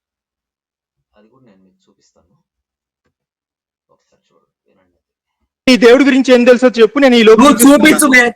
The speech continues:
Speaker 3: నువ్వు చూపించు, నేను చెప్పా already. దేవుడి గురించి నాకు తెలియదు, నాకు అనవసరం కూడా.
Speaker 2: సరే,
Speaker 3: నువ్వు
Speaker 2: నీకు
Speaker 3: అమర్నాథ్
Speaker 2: తెలియదు.
Speaker 3: యాత్ర
Speaker 2: గుడ్, గుడ్.
Speaker 3: గవర్నమెంట్,
Speaker 2: నీకేం
Speaker 3: అమర్నాథ్ యాత్ర
Speaker 2: తెలియదు.
Speaker 3: గవర్నమెంట్
Speaker 2: ఓకే, గుడ్,
Speaker 3: స్టార్ట్
Speaker 2: గుడ్.
Speaker 3: అయిందని గవర్నమెంట్ ఎక్కడ ఒప్పుకొని చూపించు నువ్వు.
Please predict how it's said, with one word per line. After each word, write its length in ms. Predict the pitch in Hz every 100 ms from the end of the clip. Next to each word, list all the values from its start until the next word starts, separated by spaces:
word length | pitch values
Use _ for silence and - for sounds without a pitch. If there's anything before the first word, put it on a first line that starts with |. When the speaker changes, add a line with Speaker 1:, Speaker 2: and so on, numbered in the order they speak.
| _ 220
Speaker 3:
నువ్వు 260 | 247 269
చూపించు, 280 | 285 294 277
నేను 140 | 254
చెప్పా 400 | 240 233 285 262
already. 300 | 240 233 196
దేవుడి 300 | 180 214 247
గురించి 340 | 226 226 226 262
నాకు 240 | 220 220
తెలియదు, 280 | 196 190 202
నాకు 260 | 208 220 220
అనవసరం 440 | 214 220 226 208
కూడా. 280 | 156 117 - _
Speaker 2:
సరే, 220 | - 190 175
Speaker 3:
నువ్వు 100 | 226
Speaker 2:
నీకు 120 | 226
Speaker 3:
అమర్నాథ్ 320 | 220 262 277
Speaker 2:
తెలియదు. 200 | 285 233
Speaker 3:
యాత్ర 140 | 220
Speaker 2:
గుడ్, 80 | 202
గుడ్. 180 | 277 226
Speaker 3:
గవర్నమెంట్, 480 | 226 247 233 233 277
Speaker 2:
నీకేం 560 | 277 - _ - 233
Speaker 3:
అమర్నాథ్ 320 | 269 269 285 240
యాత్ర 100 | 196
Speaker 2:
తెలియదు. 300 | 190 190 220
Speaker 3:
గవర్నమెంట్ 300 | 214 180 165
Speaker 2:
ఓకే, 80 |
గుడ్, 80 | 208
Speaker 3:
స్టార్ట్ 160 | 226 240
Speaker 2:
గుడ్. 80 | 247
Speaker 3:
అయిందని 360 | 233 269 233
గవర్నమెంట్ 320 | 240 262 254
ఎక్కడ 160 | 247 247
ఒప్పుకొని 400 | 220 202 247 254
చూపించు 260 | 254 - 214
నువ్వు. 200 | 226